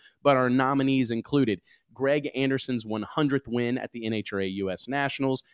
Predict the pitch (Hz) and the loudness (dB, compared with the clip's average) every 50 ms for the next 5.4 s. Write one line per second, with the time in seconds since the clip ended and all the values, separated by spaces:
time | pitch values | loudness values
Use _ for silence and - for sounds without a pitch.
0 | _ _ _ _ - 127 135 135 131 127 120 107 107 - - - 127 123 123 117 | _ _ _ _ -2 0 0 2 2 2 2 0 -2 -4 -6 -4 -2 -2 -2 -2
1 | - 117 123 123 123 123 123 120 - 120 131 135 139 135 - 139 131 131 131 117 | -2 -2 -2 -2 -2 -2 -4 -4 -2 0 0 0 0 0 -2 -2 0 0 0 0
2 | 104 110 113 117 120 120 123 117 104 117 127 131 127 127 120 - - 135 135 139 | -2 -2 -2 0 0 0 0 -2 0 0 0 2 0 0 -2 -2 0 2 2 2
3 | - - 139 131 - - - 131 123 123 117 107 - - 139 139 139 135 123 110 | 2 0 -2 -2 0 0 -2 -2 0 0 -2 -2 0 -2 0 0 0 -2 -4 -4
4 | 92 107 - 127 120 117 113 110 110 104 104 101 95 - 101 95 95 107 120 139 | -6 -6 -4 -2 -2 0 0 0 0 0 0 -2 -2 -2 -4 -6 -6 -6 -6 -6
5 | 147 143 - - 143 139 135 | -6 -6 -6 -4 -4 -4 -4